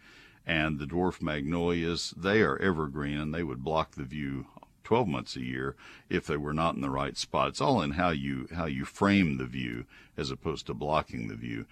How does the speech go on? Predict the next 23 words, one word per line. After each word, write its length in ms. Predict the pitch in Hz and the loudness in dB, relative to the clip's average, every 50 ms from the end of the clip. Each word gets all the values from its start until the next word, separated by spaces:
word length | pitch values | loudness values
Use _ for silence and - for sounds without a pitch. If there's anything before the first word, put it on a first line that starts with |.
| - - - - - | -16 -18 -18 -10 -4
But 140 | - 98 92 | -2 0 0
also 420 | - 120 120 131 131 - - 92 | 4 6 6 6 6 4 2 2
Mexican 640 | 82 85 90 101 104 - - 85 - - 76 73 65 | 4 4 2 2 2 2 0 0 -2 -2 -4 -4 -4
plum 340 | - - 95 87 71 64 62 | -4 0 0 0 0 0 -2
would 180 | 60 60 58 | -4 -4 -6
be 120 | 57 65 60 | -6 -8 -6
very 240 | 62 71 64 65 | -6 -4 -6 -6
pretty, 260 | - - 80 73 73 69 | -6 -6 -4 -4 -4 -4
and 100 | 67 73 | -4 -6
it's 200 | 73 - - 82 | -6 -6 -4 -2
native, 480 | 80 82 87 87 85 82 85 82 82 | 0 2 2 2 2 0 -2 -2 -2
and 100 | 78 71 | -4 -4
it 140 | 73 80 - | -4 -4 -4
would 160 | 65 67 65 | -6 -6 -4
look 280 | 76 87 90 - - - | -2 -2 -2 -4 -4 -4
at 140 | 71 71 65 | -6 -6 -4
home 380 | - - - 110 95 73 64 | -4 -2 0 0 2 0 0
in 100 | 64 62 | -2 -4
that 180 | 62 64 - - - | -6 -8 -8 -8 -6
kind 180 | 76 65 60 | -6 -6 -6
of 80 | 60 - | -8 -8
a 60 | - | -6
setting. 480 | - - - 76 62 58 60 62 62 | -4 -2 -2 -2 -2 -4 -8 -10 -12